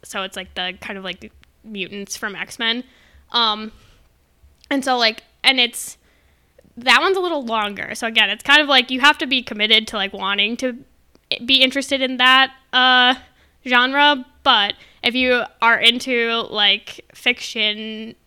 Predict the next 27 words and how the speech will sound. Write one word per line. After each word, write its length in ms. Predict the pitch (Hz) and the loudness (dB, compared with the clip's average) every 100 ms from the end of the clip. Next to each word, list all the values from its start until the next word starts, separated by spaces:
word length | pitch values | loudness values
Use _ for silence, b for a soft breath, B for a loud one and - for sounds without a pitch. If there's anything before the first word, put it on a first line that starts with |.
| _ _ _ - | _ _ _ -20
stories, 680 | - 320 330 226 196 196 220 | -8 -2 0 0 0 -2 -4
it 160 | - - | -10 -6
could 180 | 262 | -4
be, 120 | 240 233 | -2 -2
like, 200 | 208 208 | -2 -2
a 220 | 208 202 | -2 -4
really, 440 | 202 208 196 196 196 - | -4 -6 -4 -4 -6 -4
I 80 | 240 | -2
think 220 | 294 254 | -2 0
that 160 | 214 208 | 0 0
one's 140 | 240 | -4
a 60 | 233 | -6
really 320 | 214 214 208 | -4 -4 -4
good 280 | 208 208 202 | -6 -8 -10
first 400 | - 196 208 - | -10 -10 -10 -12
fiction 360 | 202 - 226 | -14 -10 -12
podcast 540 | 233 233 226 - 226 226 | -6 -6 -6 -4 -6 -6
'cause 120 | 240 | -12
it's 80 | 214 | -10
just, 160 | 226 220 | -12 -12
like, 120 | 208 226 | -16 _
really 340 | 208 196 185 | -10 -6 -6
well 380 | 185 180 175 180 | -8 -10 -10 -10
written, 440 | 180 - 214 220 220 | -16 -18 -16 -16 -10
and 140 | 185 | -10
it's, 340 | 175 - - - | -10 -12 -16 -12
um, 280 | 190 - 220 | -12 -12 -16